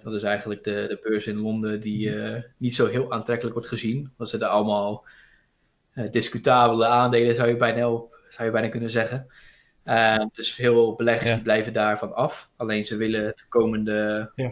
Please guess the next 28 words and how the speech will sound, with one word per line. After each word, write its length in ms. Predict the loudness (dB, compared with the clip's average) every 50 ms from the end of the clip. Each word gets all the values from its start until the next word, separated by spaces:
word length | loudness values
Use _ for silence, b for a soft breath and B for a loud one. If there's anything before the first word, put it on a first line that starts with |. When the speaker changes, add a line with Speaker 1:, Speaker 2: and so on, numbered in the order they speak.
| -8 -14 _
Speaker 1:
nou, 180 | -10 -8 -8 -8
de 60 | -6
komende 360 | -6 -6 -4 -4 -4 -6 -6
drie 180 | -6 -6 -6 -4
maanden 400 | 0 2 2 4 4 2 0 -2
willen 180 | -2 -4 -4
ze 80 | -4 -4
eigenlijk 440 | -4 -4 -4 -4 -4 -6 -8 -6 _
de, 240 | -4 -4 -2 -2 -2
de 60 | 0
overstap 420 | 0 0 0 0 -4 -4 -6 -4 -2
maken 300 | 0 -2 -2 -2 -4 -4
naar 220 | -2 -2 -2 -2
de, 280 | -2 -4 -4 -4 -4 -6 -6
de 60 | -4
hoofdmarkt 600 | 2 2 2 2 2 -2 -4 -4 -4 -4 -8 -8
van 160 | -10 -10 -8
Londen. 280 | -8 -10 -8 -6 -6 -6
Dus 100 | -6 -6
dan 100 | -10 -12
kom 180 | -10 -8 -6
je 60 | -4
echt 80 | -4 -6
op 60 | -6
de 100 | -10 -8 -6 -4
London 240 | -4 -4 -4 -4 -6
Stock 280 | -6 -6 -6 -6 -6
Exchange. 560 | -8 -14 -14 -12 -12 -10 -10 -10 -10 -12 -14